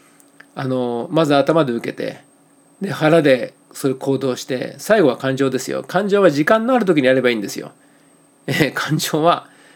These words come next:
時間のある時にやるんです。あの、仕事の最中とかですね、取り込んでる最中に感情を持ち出したらね、ろくなことありません。でもなんかネットなんか見てるとありますよね。いろんなニュースにいきなり感情で反応する人いるんですよね。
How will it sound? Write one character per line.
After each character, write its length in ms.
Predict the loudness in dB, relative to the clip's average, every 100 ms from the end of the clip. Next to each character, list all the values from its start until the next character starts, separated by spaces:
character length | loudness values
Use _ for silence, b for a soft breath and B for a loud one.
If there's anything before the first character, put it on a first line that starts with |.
| b
時 140 | -8 -2
間 200 | 0 0
の 80 | 0
あ 20 |
る 80 | 0
時 160 | 0
に 60 | 0
や 80 | 0
る 80 |
ん 40 | -2
で 100 | -6
す。 220 | -8 -12 _ b b b b b
あ 80 | -4
の、 100 | -2
仕 160 | 0
事 220 | 2 2 2
の 100 | 2
最 240 | 0 0
中 180 | -2 -8
と 120 | -6
か 120 | -8
で 80 | -8
す 140 | -8
ね、 280 | -10 -10 -12 -6
取 200 | -2 0
り 40 |
込 100 | 2
ん 60 | 2
で 80 |
る 80 | 2
最 240 | 2 2 0
中 80 |
に 100 | -2
感 220 | -4 -4 0
情 140 | 0
を 20 |
持 120 | 0
ち 100 | 0
出 100 | -2
し 80 | -2
た 80 | -2
ら 80 | -4
ね、 140 | -6
ろ 100 | -8
く 80 | -4
な 100 | 0
こ 100 | 0
と 60 | 0
あ 40 |
り 80 | -2
ま 80 | -6
せ 100 | -14
ん。 80 | -20 _ b b b b b b _
で 80 | 2
も 100 | 4
な 120 | 2
ん 20 |
か 140 | 2 0
ネ 120 | -2
ッ 20 |
ト 140 | 0 2
な 100 | 2
ん 40 |
か 120 | 0
見 100 | 0
て 80 | 0
る 80 | 0
と 80 | 0
あ 40 |
り 80 | 2
ま 100 | 2
す 80 | 0
よ 100 | -2
ね。 200 | -4 -10 -14 _ b b b -2
い 60 |
ろ 120 | 2
ん 60 | 4
な 80 | 4
ニ 80 | 4
ュ 40 |
ー 40 |
ス 100 | 2
に 80 | 0
い 40 | 0
き 100 | 2
な 100 | 2
り 80 |
感 220 | 2 2 4
情 140 | 4
で 80 | 4
反 140 | 2
応 100 | 2
す 100 | 4
る 80 | 2
人 100 | 2
い 40 |
る 80 | 2
ん 40 | 0
で 60 |
す 80 | -4
よ 60 | -4
ね。 300 | -4 -4